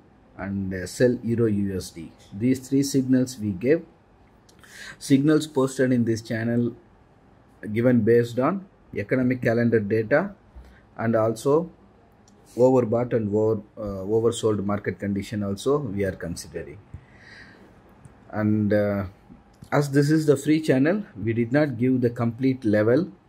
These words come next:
but we gave the direction to our followers that gold price will come down, oil price will go up, and Euro U S D price will come down. And today's, uh, signals given based on, for example, gold, if you see, you can check in this section here.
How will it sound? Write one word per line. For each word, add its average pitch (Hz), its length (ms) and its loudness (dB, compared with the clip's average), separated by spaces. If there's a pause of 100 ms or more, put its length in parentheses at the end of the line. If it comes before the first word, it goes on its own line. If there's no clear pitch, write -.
(120)
but 107 220 -2
we 110 140 -4
gave 127 300 2
the 127 80 4
direction 131 580 0
to 120 140 2
our 107 180 0
followers 117 520 0
that 92 320 -6
gold 110 320 2
price 104 360 -4
will 98 100 -6
come 107 320 -8
down, 135 320 -2 (380)
oil 110 240 0
price 104 420 -4
will 98 160 -6
go 110 240 2
up, 127 240 0 (420)
and 98 460 -6 (180)
Euro 113 200 2
U 101 280 0
S 98 120 -8
D 95 140 -12
price 104 520 -8
will 139 220 -2
come 98 320 -6
down. 82 220 -8 (840)
And 107 260 2 (160)
today's, 147 480 2
uh, 113 340 0
signals 139 540 -2
given 120 380 2
based 117 360 2
on, 165 240 0 (1300)
for 135 200 6
example, 120 480 2
gold, 123 400 4
if 123 180 -2
you 120 100 -4
see, 139 180 -4
you 123 140 -2
can 107 220 -6
check 120 300 -6
in 113 160 -2
this 123 180 -2
section 127 400 -2
here. 131 280 0